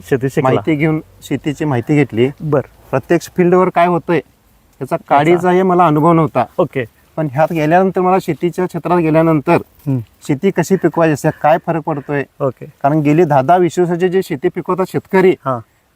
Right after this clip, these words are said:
Speaker 2: त्यांना सुद्धा सल्ला घ्यावा लागतोय काही वेळा.
Speaker 1: काही
Speaker 2: अशी
Speaker 1: वेळा.
Speaker 2: परिस्थिती शेतीमध्ये निर्माण
Speaker 1: निर्माण,
Speaker 2: होते.
Speaker 1: निर्माण झालेली
Speaker 2: बरेच
Speaker 1: आहे.
Speaker 2: अनुभव शेतकरी असतात.
Speaker 1: ओके.
Speaker 2: ते लहानांना बी विचारतात, थोरल्यांना बी
Speaker 1: मो-, मोठ्यांना
Speaker 2: विचारतात.
Speaker 1: पण विचारतात.
Speaker 2: कारण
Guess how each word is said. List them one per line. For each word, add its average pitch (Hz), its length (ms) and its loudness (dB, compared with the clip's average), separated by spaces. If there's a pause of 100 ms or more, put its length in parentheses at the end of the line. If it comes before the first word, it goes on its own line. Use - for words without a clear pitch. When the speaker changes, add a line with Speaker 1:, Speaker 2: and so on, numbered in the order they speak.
Speaker 2:
त्यांना 151 300 2
सुद्धा 190 260 2
सल्ला 175 320 2
घ्यावा 180 240 2
लागतोय 185 260 -2
काही 156 200 0
वेळा. 139 200 -2
Speaker 1:
काही 139 140 0
Speaker 2:
अशी 147 80 2
Speaker 1:
वेळा. 127 120 0
Speaker 2:
परिस्थिती 165 340 -4
शेतीमध्ये 165 520 -4
निर्माण 165 340 0
Speaker 1:
निर्माण, 135 220 0
Speaker 2:
होते. 135 100 -4
Speaker 1:
निर्माण 135 300 2
झालेली 120 200 -2
Speaker 2:
बरेच 175 240 0
Speaker 1:
आहे. 185 100 2
Speaker 2:
अनुभव 185 180 2
शेतकरी 170 320 -4
असतात. 139 260 -2 (220)
Speaker 1:
ओके. 120 260 -8
Speaker 2:
ते 143 120 -2
लहानांना 160 380 2
बी 170 120 2
विचारतात, 160 400 -2 (140)
थोरल्यांना 147 380 0
बी 185 60 2
Speaker 1:
मो-, 180 100 2
मोठ्यांना 147 240 0
Speaker 2:
विचारतात. 170 140 2
Speaker 1:
पण 147 60 0
विचारतात. 117 400 -4 (260)
Speaker 2:
कारण 170 240 -2